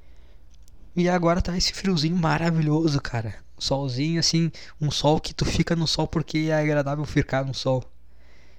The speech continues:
Então tá um clima do caralho, cara, um friozinho bom. E eu, puta, cara, dá vontade de chorar, né, cara? Dá vontade de chorar. E aí,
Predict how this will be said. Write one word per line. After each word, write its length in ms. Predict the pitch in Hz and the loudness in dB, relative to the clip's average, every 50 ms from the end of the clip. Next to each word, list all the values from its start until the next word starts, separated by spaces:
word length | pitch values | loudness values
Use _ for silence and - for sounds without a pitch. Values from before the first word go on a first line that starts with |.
| - - - - | -18 -16 -10 -6
Então 220 | 135 123 - 143 160 | -2 0 2 2 2
tá 120 | - 202 | 0 0
um 120 | 208 202 | -2 -2
clima 260 | 180 - 160 170 190 190 | 0 0 0 0 0 0
do 100 | 175 170 | -2 -2
caralho, 480 | - - 170 160 143 135 139 160 165 156 | 0 2 2 4 4 2 2 2 0 0
cara, 180 | - 135 131 | 0 0 -2
um 40 | 127 | -2
friozinho 520 | - - 139 139 135 120 123 139 156 156 | -2 -2 -2 0 0 2 2 2 2 0
bom. 320 | 143 127 127 131 143 160 180 - - - - - - - - - - - - - - - - - - - - - - - - - - - - - | 2 4 4 4 4 4 2 -2 -4 -16 -18 -18 -18 -18 -18 -18 -18 -18 -18 -18 -18 -18 -18 -18 -18 -16 -16 -16 -16 -16 -18 -18 -18 -18 -6 0
E 80 | - 151 | 2 2
eu, 80 | 156 | 2
puta, 320 | 151 - - 226 - - 185 | 2 2 0 0 2 0 -2
cara, 240 | - - - - - - - - | -2 -2 -6 -6 -6 -8 -8 -8
dá 120 | 139 143 | -6 -4
vontade 320 | 139 139 135 123 156 160 | -2 -2 -2 0 0 2
de 80 | 151 - | 2 2
chorar, 340 | - 180 175 170 175 185 190 | 2 2 2 2 2 2 2
né, 140 | 165 139 127 | 0 0 -2
cara? 240 | - 139 139 131 | -2 -4 -4 -4
Dá 60 | 123 120 | -4 -4
vontade 320 | 123 123 113 - 135 143 | -4 -4 -4 -4 -4 -4
de 40 | 139 | -4
chorar. 520 | - - - 160 160 160 160 160 156 - - - - - - - - - - - - - - - - - - - - - - - - - - - - - - - - - - - - - - | -4 -2 0 0 0 0 0 -2 -4 -6 -10 -16 -18 -18 -18 -18 -18 -18 -18 -18 -18 -18 -18 -18 -18 -18 -18 -18 -18 -18 -18 -18 -18 -18 -18 -18 -18 -18 -18 -18 -18 -18 -18 -18 -18 -12 -2
E 140 | 185 190 | 2 4
aí, 380 | 196 196 196 202 208 214 202 - | 4 6 6 4 4 2 2 0